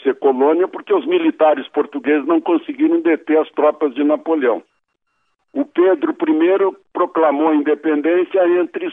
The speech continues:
soldados da sua tropa. O, o Deodoro, líder militar, foi o único capaz de derrubar o imperador, né? Ah, Getúlio, que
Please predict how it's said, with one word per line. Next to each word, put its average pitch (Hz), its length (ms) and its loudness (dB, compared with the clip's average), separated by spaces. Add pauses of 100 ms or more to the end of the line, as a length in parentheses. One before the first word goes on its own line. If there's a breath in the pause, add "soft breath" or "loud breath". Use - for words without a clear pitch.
soldados 139 680 0
da 135 180 0
sua - 280 -2
tropa. 110 600 -4 (580)
O, 139 920 0
o 113 220 -8
Deodoro, 165 840 2
líder 160 560 -2
militar, 147 640 0
foi 170 200 0
o 147 60 -6
único 185 380 -2
capaz 147 540 -2
de 151 100 -8
derrubar 135 580 0
o 139 100 -2
imperador, 131 720 -2 (540)
né? 107 180 -12 (600)
Ah, 123 920 0 (320)
Getúlio, 214 840 -2 (260)
que 156 260 -2